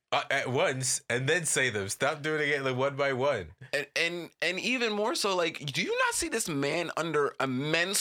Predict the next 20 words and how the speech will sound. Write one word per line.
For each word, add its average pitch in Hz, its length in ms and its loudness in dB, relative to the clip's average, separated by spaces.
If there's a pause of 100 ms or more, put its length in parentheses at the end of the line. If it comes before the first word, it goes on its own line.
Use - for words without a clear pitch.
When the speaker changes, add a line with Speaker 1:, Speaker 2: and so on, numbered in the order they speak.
(140)
Speaker 2:
strain 156 480 2
in 165 80 0
front 160 220 0
of 175 100 -2
you? 208 140 0
Like, 180 200 2
you're 190 120 2
just 247 220 0
sitting 214 280 0
here 190 220 0
whimsically 160 760 -2
focused 156 520 -2
on 143 120 -2
what's 147 160 -2
in 151 100 -4
your 123 120 0
head. 139 160 0
And 127 120 -4
this, 170 140 -2 (320)
yo, 139 380 0